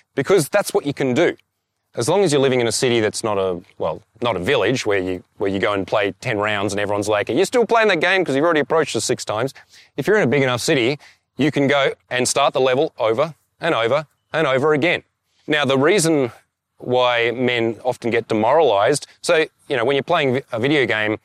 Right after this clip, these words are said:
I mean, I know I do. Like, when I, whenever anyone's handed me a controller and I lose once, I'm like, "Nah, don't wanna do that anymore." But for most people who do it, they're like, "Okay, I lost. I get my,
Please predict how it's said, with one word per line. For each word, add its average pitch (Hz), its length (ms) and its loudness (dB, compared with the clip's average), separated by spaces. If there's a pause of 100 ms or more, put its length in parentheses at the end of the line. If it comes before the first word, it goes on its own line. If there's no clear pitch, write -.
(380)
I - 20 -14
mean, 107 180 -2
I 131 140 0
know 120 180 0
I 107 120 0
do. 90 180 -4
Like, 95 220 -2
when 113 80 0
I, 110 140 -2
whenever 120 360 -2
anyone's 113 380 -2
handed 117 260 -4
me 110 80 0
a 101 80 -2
controller 98 480 -2
and 92 80 -4
I 95 60 -2
lose 95 260 -2
once, 92 220 -6
I'm 95 80 -6
like, 92 160 -6
"Nah, 120 300 -4
don't 101 100 -6
wanna 95 120 -6
do 90 60 -6
that 95 160 -2
anymore." 92 320 -4 (260)
But 143 200 -2 (280)
for - 140 -6
most 131 240 0
people 127 240 0
who 120 60 0
do 156 180 4
it, 185 100 -2
they're 120 120 0
like, 120 260 0
"Okay, 135 240 0
I 117 60 -4
lost. 131 360 0 (360)
I 117 100 0
get 117 220 -2
my, 110 320 -2